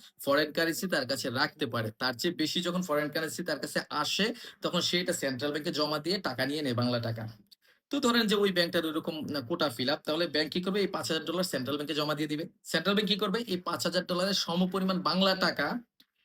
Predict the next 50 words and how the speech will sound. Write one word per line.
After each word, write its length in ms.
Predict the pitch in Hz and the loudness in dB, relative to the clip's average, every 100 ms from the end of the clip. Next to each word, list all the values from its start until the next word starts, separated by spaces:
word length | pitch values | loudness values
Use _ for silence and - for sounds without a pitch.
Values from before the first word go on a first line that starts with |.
| - | -6
ছাপিয়ে 520 | - 185 196 190 226 - - | -2 0 2 2 0 -8 0
ওই 120 | 180 | 2
ব্যাংকে 300 | 156 127 123 | 2 0 -2
দিয়ে 260 | 123 120 120 | -2 0 0
দিবে। 240 | 110 - - _ _ _ _ _ _ | -2 -8 -14 _ _ _ _ _ _
এখন 200 | - 196 | 2 2
পাঁচ 180 | 196 185 | 4 2
হাজার 160 | 190 190 | 2 2
ডলারের 240 | 185 190 | 2 4
সমপরিমাণ 420 | 180 180 180 175 | 4 2 4 2
বাংলা 220 | 165 160 156 | 0 0 0
টাকা 220 | 147 135 | 0 -2
কত? 220 | 123 - | -4 0
এক 180 | 151 143 | 0 2
ডলার 280 | 151 156 151 | 2 2 2
যদি 180 | 151 | 0
একশো 360 | 151 - - 151 | 0 0 -4 -4
বিশ 240 | 143 139 | -2 -2
টাকা 260 | - 147 139 | -2 -2 0
হয়, 240 | 120 123 - _ _ _ | 0 0 -2 _ _ _
তাহলে 220 | 151 147 | -2 0
পাঁচ 300 | 143 151 151 | 2 2 2
হাজার 220 | 156 151 147 | 0 -2 0
ডলারে 340 | 147 147 143 | 2 2 2
হলে 200 | 143 165 | 0 -2
পাঁচ 320 | 175 139 123 | -2 -4 -2
হাজার 220 | 139 151 | -2 -2
গুণন 260 | 147 151 175 | -2 -2 0
একশো 320 | 143 117 147 | 0 -2 -4
বিশ, 300 | 123 123 117 | 0 0 0
তার 160 | 127 131 | -2 0
মানে 140 | 175 | 2
ছয় 140 | 180 196 | 4 4
লাখ 180 | 160 | 2
টাকা। 280 | - 113 113 - - | 0 -4 -6 -12 -8
সেন্ট্রাল 320 | - 131 147 | -4 -2 0
ব্যাংক 220 | 196 247 - _ _ _ _ - | 0 0 -6 _ _ _ _ -2
নতুন 240 | 165 180 | 2 4
করে 200 | 180 170 | 4 4
বাজারে 420 | 170 147 156 165 | 2 2 4 4
ছাড়লো, 540 | - 143 143 147 190 190 | 2 0 2 2 0 0
মার-, 340 | 147 139 147 | -2 -4 -2
ব্যাংকেরই 380 | 147 147 175 175 | -2 0 0 0
দিয়ে 160 | 185 | 2
দাও 100 | 185 | 2
মানে 120 | 185 165 | 2 0
কি 100 | 131 | -2
বাজারে 320 | 127 135 143 | 0 0 0
ছেড়ে 240 | - 147 | 0 0
দেয়া, 200 | 156 214 | 2 0